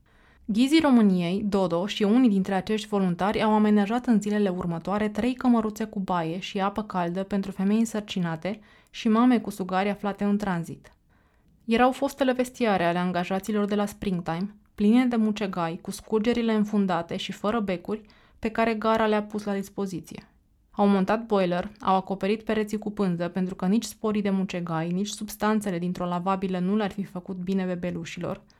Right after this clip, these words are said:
Au cumpărat de toate, de la cămăși de noapte la cădițe pentru spălat.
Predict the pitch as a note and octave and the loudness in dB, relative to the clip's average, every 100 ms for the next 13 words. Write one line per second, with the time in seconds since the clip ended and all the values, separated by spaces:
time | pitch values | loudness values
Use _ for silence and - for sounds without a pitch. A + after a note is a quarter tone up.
0 | - A3 B3 A#3 A#3+ A#3 A#3+ C4 E3+ F3+ | -6 -2 2 4 4 2 0 2 0 0
1 | F3+ E3+ E3+ F#3 G3+ G#3 G#3+ F#3 F3 - | -2 -2 -2 0 0 2 2 0 -2 -4
2 | G3 F#3 G3 G3 G3+ G3 F#3+ F#3+ - F#3+ | -4 -4 -4 -6 -6 -4 -6 -6 -8 -6
3 | D#3 - | -6 -10